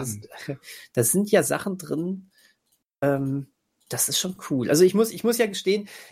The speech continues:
Speaker 2: ich mach's mir manchmal leicht, obwohl ich vieles im Kopf habe, ich, ich google dann ja noch mal.
Speaker 1: <laughs>
Speaker 2: Nicht, dass ich was, was, äh, was, äh, vergessen habe oder nicht, dass es Sachen gibt, die ich über-, die ich eigentlich gar nicht kenne und auch überhaupt gar nicht auf dem Schirm habe.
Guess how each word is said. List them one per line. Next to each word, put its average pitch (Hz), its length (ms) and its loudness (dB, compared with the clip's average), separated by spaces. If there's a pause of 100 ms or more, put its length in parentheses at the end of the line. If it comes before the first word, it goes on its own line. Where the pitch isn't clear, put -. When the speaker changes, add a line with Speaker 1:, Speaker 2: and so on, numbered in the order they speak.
Speaker 2:
ich 165 120 -12
mach's 190 200 0
mir 180 100 -4
manchmal 190 320 0
leicht, 180 300 2
obwohl 170 220 -2
ich 185 120 -6
vieles 190 280 -4
im - 80 -10
Kopf 190 280 -6
habe, 180 240 -2
ich, - 260 -12
ich - 180 -16 (440)
google 202 320 4
dann 131 240 2
ja 120 120 -2
noch 123 200 -8
mal. - 380 -12 (220)
Speaker 1:
<laughs> - 340 -2
Speaker 2:
Nicht, 165 160 -6
dass 170 140 -2
ich 185 160 -6
was, 170 300 -2
was, 156 260 -2
äh, 151 300 0 (440)
was, 151 280 0
äh, 139 580 -4
vergessen 160 500 2
habe 190 240 0
oder 175 280 4
nicht, 185 160 -4
dass 165 120 -6
es - 80 -6
Sachen 156 320 0
gibt, 165 220 -10
die 165 60 -8
ich 160 100 -10
über-, 147 340 -2
die 165 160 -10
ich - 180 -8
eigentlich 156 180 -4
gar 139 100 0
nicht 139 120 -10
kenne 208 320 4
und 135 160 -4
auch - 140 -12
überhaupt 147 340 -4
gar 139 100 -4
nicht 135 100 -16
auf 135 80 -14
dem 147 60 -14
Schirm 185 280 -2
habe. 131 240 -6